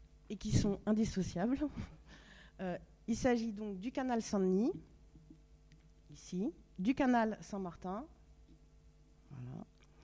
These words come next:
et qui se rejoignent en fait au col, soit au bassin de la Villette,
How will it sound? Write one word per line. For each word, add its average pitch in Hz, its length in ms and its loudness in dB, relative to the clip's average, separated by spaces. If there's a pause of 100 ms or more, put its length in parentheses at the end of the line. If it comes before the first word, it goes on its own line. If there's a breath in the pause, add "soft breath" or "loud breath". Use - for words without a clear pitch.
(580 soft breath)
et 226 160 4
qui - 180 -4
se 247 140 -6
rejoignent 240 480 -2
en 226 100 -2
fait 196 340 -4
au 180 100 -6
col, 226 460 -2
soit 226 440 -6
au 190 80 4
bassin 190 280 4
de 185 60 6
la 160 80 4
Villette, 151 500 -2